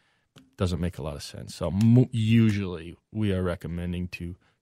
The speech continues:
completely remove it and get it out of there and have a brand new frame. If it's only ten years old, you know, and it's been framed correctly, you can certainly look at that.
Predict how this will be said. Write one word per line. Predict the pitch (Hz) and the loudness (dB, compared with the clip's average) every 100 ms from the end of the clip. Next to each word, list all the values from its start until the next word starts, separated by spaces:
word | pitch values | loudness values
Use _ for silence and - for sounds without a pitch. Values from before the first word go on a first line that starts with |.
| _ | _
completely | 92 104 101 95 | -10 -4 -4 -2
remove | 92 92 92 95 | -2 -2 -2 -2
it | 92 - | -2 -6
and | 101 92 | -6 -4
get | 92 | -4
it | 92 | -4
out | 92 92 | -4 -4
of | 90 | -4
there | 90 | -6
and | 90 | -6
have | 92 | -6
a | 90 | -6
brand | 95 92 90 | -6 -4 -4
new | 90 | -6
frame. | - - 90 - _ - - _ _ | -8 -10 -10 -12 _ -20 -20 _ _
If | - - | -10 -6
it's | 143 - | -6 -2
only | 143 | -2
ten | 143 - 143 | 0 0 2
years | 139 131 | 2 0
old, | 123 123 143 - _ _ _ _ 131 | 2 2 0 -4 _ _ _ _ -10
you | 113 | -6
know, | 113 120 - 104 104 - | -4 -4 -8 -10 -10 -2
and | 104 | -2
it's | 98 - _ _ _ | -2 -4 _ _ _
been | 113 104 98 | -16 -4 -4
framed | - 104 110 - | -2 -2 -2 -4
correctly, | - 98 95 - 127 - - | -6 -4 -4 -4 -8 -8 -12
you | 131 | -10
can | - | -8
certainly | 110 104 - 92 | -6 -6 -4 -4
look | 87 - | -4 -8
at | - | -14
that. | - 85 | -10 -10